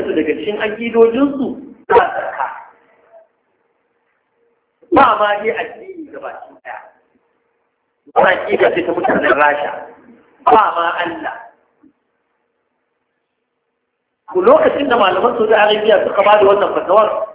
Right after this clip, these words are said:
lokacin da ake yaƙi ne tsakanin Saddam Hussein da Saudi Arabia.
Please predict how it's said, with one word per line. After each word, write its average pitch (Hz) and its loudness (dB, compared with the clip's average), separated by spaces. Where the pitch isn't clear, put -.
lokacin 427 0
da 180 -2
ake - -6
yaƙi 196 -2
ne 185 -4
tsakanin 202 -2
Saddam - 4
Hussein 196 -4
da 156 4
Saudi 139 -6
Arabia. 135 -4